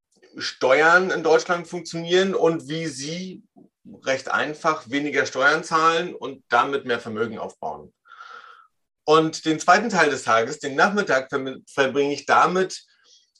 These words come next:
die Themen bekannter zu machen. Das heißt also,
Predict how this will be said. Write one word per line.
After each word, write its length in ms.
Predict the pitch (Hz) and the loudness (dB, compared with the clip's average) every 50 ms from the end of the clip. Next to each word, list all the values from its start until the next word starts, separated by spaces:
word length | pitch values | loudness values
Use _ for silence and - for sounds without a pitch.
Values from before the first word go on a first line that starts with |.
| _ _ _ _ _ _ _ _ _ _ _ _ _ _ _ _ - | _ _ _ _ _ _ _ _ _ _ _ _ _ _ _ _ -6
die 180 | 165 190 196 | -4 -4 -4
Themen 540 | 190 - - 196 185 180 180 180 180 165 - | -4 -2 0 2 4 4 4 2 0 -4 -4
bekannter 680 | - 147 - - - - 170 180 214 214 208 190 160 | -4 -4 -4 -4 -4 0 2 4 4 4 6 4 4
zu 160 | 151 - - - | 4 2 -4 -6
machen. 480 | 120 113 110 107 - - 147 156 165 | -2 0 -2 -2 -2 -4 -6 -6 0
Das 220 | 151 143 139 143 147 | 0 0 0 2 2
heißt 360 | 143 143 151 151 - - - | 4 4 4 2 0 -4 -6
also, 500 | - 135 135 131 120 131 135 131 131 | -4 -4 -4 -4 -6 -6 -6 -6 -6